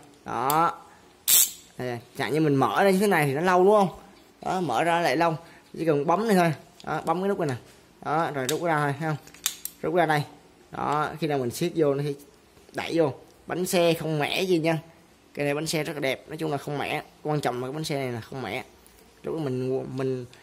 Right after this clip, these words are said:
chỉ cần siết vô. Đó là mình quay. Mình quay như thế này. Đó, mình quay như thế này. Đó, mình cứ quay tới đâu mình siết nhẹ tới đó là cái ống đồng hoặc là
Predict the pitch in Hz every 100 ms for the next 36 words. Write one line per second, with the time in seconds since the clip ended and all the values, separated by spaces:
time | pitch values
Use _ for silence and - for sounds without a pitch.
0 | _ - 147 135 - 190 175 165 147 131
1 | - - - _ - 131 143 156 143 127
2 | 127 151 143 - - - - - 127 127
3 | 147 143 156 139 113 117 120 135 147 139
4 | 131 139 139 151 123 107 - - - -
5 | 156 139 147 127 180 196 185 175 165 180
6 | 165 135 - 196 156 139 127 151 160 180
7 | 160 135 123 165 170 175 139 120 120 123